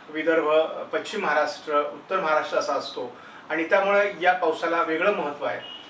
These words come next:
तर या सर्व बाबीवर आपण दररोजच्या अपडेटमध्ये, अ, शेतीमाजी प्रयोगशाळामध्ये सांगत असतो. परंतु बऱ्याचदा असं होतं की मान्सूनच्या सुरुवातीला बरेच अंदाज चुकतात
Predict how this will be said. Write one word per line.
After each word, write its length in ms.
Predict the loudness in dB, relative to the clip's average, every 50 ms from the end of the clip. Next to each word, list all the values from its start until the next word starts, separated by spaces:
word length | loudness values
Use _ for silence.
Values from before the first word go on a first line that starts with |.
| -18 -10 -8
तर 80 | -6 2
या 200 | 4 4 4 4
सर्व 300 | 2 2 4 4 6 6
बाबीवर 420 | 4 4 2 2 -2 -2 0 2
आपण 340 | 2 2 4 2 2 2 2 -6 -10 -14 -16 -10 0 0
दररोजच्या 600 | 2 4 6 4 4 4 0 2 4 4 4 4
अपडेटमध्ये, 800 | 4 2 2 2 2 0 -2 -2 -2 -2 -4 -4 -2 -2 -6 -6 -10 -16 -20 -20 -20 -20 -14 -8
अ, 140 | -6 -4 -4 -4
शेतीमाजी 420 | -4 -4 -2 2 2 2 2 0
प्रयोगशाळामध्ये 500 | 0 0 0 0 4 2 2 2 2 -2
सांगत 400 | -4 -2 -4 -2 -2 -4 -4 -6
असतो. 320 | -6 -8 -8 -12 -14 -16 -16 -18 -20 -20 -20 -10 -2 2
परंतु 300 | 4 4 4 2 0 0
बऱ्याचदा 400 | 2 4 4 4 4 4 4 4
असं 180 | 4 4 2
होतं 220 | -2 -2 -2 -4 -4
की 180 | -2 -2 -2
मान्सूनच्या 520 | 0 0 -2 -2 -2 -6 -8 -4 -2 -2 -2
सुरुवातीला 480 | -2 -2 0 0 0 0 2 0 2
बरेच 300 | 2 2 4 4 4 4
अंदाज 340 | 4 0 4 4 2 2 2
चुकतात 400 | -4 -6 -4 2 4 4 4 4